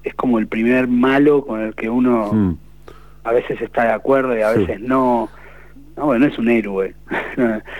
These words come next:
Speaker 1: otras novelas es más fácil identificarte con el personaje, porque bueno, es un héroe.
Speaker 2: Sí.
Speaker 1: Este no.
Speaker 2: Sí, sí,
Speaker 1: ¿No?
Speaker 2: sí. Ahí genera una primera contradicción desde la ambigüedad, ¿no? En uno.
Speaker 1: Claro, porque uno puede querer a, a un canalla, a un tipo que <laughs> es un, un asesino, ¿no?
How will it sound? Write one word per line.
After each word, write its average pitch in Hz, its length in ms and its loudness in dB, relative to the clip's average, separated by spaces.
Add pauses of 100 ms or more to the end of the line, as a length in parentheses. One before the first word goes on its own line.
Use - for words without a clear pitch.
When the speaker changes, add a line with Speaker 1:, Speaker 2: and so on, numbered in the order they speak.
(200)
Speaker 1:
otras 123 260 0
novelas 135 320 2
es 123 80 -8
más 117 180 -6
fácil 131 320 -4
identificarte 104 800 -6
con 101 160 -10
el 101 80 -12
personaje, 107 560 -8
porque 113 160 -8
bueno, 113 360 -8 (360)
es - 160 -14
un - 120 -4
héroe. 110 400 -2 (100)
Speaker 2:
Sí. 85 480 0
Speaker 1:
Este - 220 -8
no. 117 340 -2 (120)
Speaker 2:
Sí, 87 200 -10
sí, 87 160 -8
Speaker 1:
¿No? 90 80 -2
Speaker 2:
sí. 76 80 -6 (560)
Ahí 95 140 2
genera 110 320 4
una 104 120 2
primera 104 320 2
contradicción 95 640 2
desde 87 180 0
la 85 80 2
ambigüedad, 87 440 2
¿no? 98 220 -4 (640)
En 92 140 0
uno. 90 320 2 (1000)
Speaker 1:
Claro, 143 440 2
porque 123 260 0
uno 175 280 4
puede 151 200 4
querer 143 340 2
a, 123 340 2
a 123 400 0
un 127 420 -2
canalla, 135 540 0
a 110 40 -2
un 117 100 -2
tipo 127 280 -2
que 107 220 0
<laughs> - 260 -4
es - 280 -6
un, 120 100 -2
un 123 200 2
asesino, 127 640 0
¿no? 135 120 0